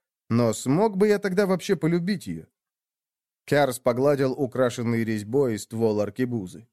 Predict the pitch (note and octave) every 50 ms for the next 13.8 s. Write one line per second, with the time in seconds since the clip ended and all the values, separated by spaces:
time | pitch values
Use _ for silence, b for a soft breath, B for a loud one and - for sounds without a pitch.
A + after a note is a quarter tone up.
0 | _ _ _ _ _ _ _ _ _ _ _ _ _ - G2+ G#2+ G#2+ F#2+ C3 C#3+
1 | D3+ D3 B2 D#3 D3+ B2 - D3+ C#3 A#2 B2 A#2+ C3 C#3+ C3+ C3 C#3+ C#3 C3+ C3+
2 | B2 A2 A2+ B2+ C#3 D3 C#3+ C3+ B2+ A2+ G2 F#2 F2 F2+ G#2+ B2+ C3 A2 - C#3
3 | C#3+ C3+ G#2+ B2+ C#3 B2+ C#3 C3 - C#3 C3+ C3 C3 B2 A2 - - - - B2+
4 | C3+ C#3 C#3 B2 G2 - - - F#2 - _ _ _ _ _ _ _ _ - A2+
5 | A#2+ A#2 C#3+ C#3+ C#3 C3+ C#3 C#3 C#3 C3+ C#3 C#3+ C3+ A2+ - C3 B2 G2+ _ -
6 | E3 D3 A2 - - G2 F#2 _ - G2 F#2 E2+ E2+ - - _ _ _ _ _
7 | _ _ _ _ A2 G2+ G#2 G#2+ G#2 G2+ A2 A#2 G#2 - G2+ A2 G#2 F#2+ G2 G2
8 | G#2+ G2 F2+ - - G#2+ G2+ F2+ - - D#2+ D2 D2 - _ _ _ _ _ _
9 | _ _ _ _ - G2 A#2 C3+ C#3+ C3 - C3+ B2+ A#2 - D3 C#3+ C#3 C#3+ C#3
10 | A2+ B2+ C3 B2+ B2 C3 A#2+ - C3+ C3 C3 A#2+ - B2+ B2 A#2+ - C3 B2+ C3
11 | B2+ C3 B2+ A2+ C3+ C3+ B2+ A#2+ - C3+ B2+ - - C3+ B2+ C#3 C3 A2+ A#2 C3
12 | B2+ A#2+ A2+ - - B2 B2+ B2+ B2 A#2 C3 B2+ B2 B2+ B2+ A#2 C3 C3+ C3 A#2+
13 | - B2 B2 A2+ - - - D#3 D#3 C3+ G#2 - - F2 D#2 C#2+